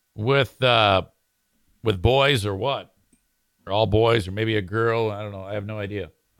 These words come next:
But if that's the case, you have no idea what you were like. And, uh,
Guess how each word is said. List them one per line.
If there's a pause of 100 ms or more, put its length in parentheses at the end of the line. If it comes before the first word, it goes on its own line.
(360)
But (540)
if
that's
the
case, (240)
you
have
no
idea
what
you
were
like. (3500)
And,
uh,